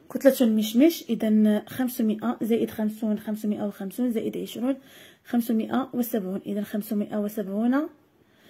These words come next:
غراما. كتلة علبة السردين مائتان غرام زائد مائة، ثلاثمائة، ثلاثمائة زائد خمسون، إذن ثلاثمائة وخمسون غراما. التمرين رقم سبعة عشر.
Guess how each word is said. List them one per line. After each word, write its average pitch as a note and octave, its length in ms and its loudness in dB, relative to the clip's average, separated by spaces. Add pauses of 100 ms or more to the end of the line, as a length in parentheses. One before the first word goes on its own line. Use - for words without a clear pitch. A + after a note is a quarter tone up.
(420)
غراما. A3 420 2
كتلة A#3 420 0
علبة G#3+ 280 -2
السردين A3 580 0 (520)
مائتان A#3 600 2 (220)
غرام A3 260 2
زائد G#3+ 280 2
مائة، A3+ 360 2
ثلاثمائة، A3+ 720 0
ثلاثمائة A3+ 440 -2
زائد G#3 260 -2
خمسون، C4 440 0 (460)
إذن A#3+ 220 2 (100)
ثلاثمائة A3+ 840 0
وخمسون A3 720 -2 (360)
غراما. G#3 420 0 (2250)
التمرين A#3+ 300 4
رقم A#3 160 -2
سبعة G#3 380 -2
عشر. G#3+ 420 -2